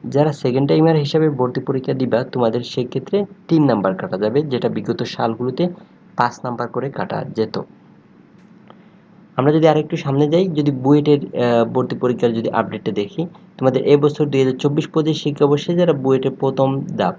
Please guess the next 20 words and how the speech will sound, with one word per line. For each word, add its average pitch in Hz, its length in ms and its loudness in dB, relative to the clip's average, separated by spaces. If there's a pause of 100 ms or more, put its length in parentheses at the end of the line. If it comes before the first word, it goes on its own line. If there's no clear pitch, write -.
মানে 113 180 -2
বুয়েটে 139 300 0
আমরা 139 220 0
তো 139 160 -8 (240)
জানি 127 280 0
যে 131 180 -2
দুইটা 127 340 -2
ধাপে 123 300 -4
পরীক্ষা 101 300 -4
হয়, 127 100 -8
প্রথমত 131 360 -2
এমসিকিউ 131 420 -2
পরীক্ষা 135 300 -2
হয়, 185 180 -4 (420)
তারপর 123 260 2
যারা 127 180 2
এমসিকিউতে 127 540 -2
চান্স 123 380 -2
পায় 170 220 0
বা, 120 340 2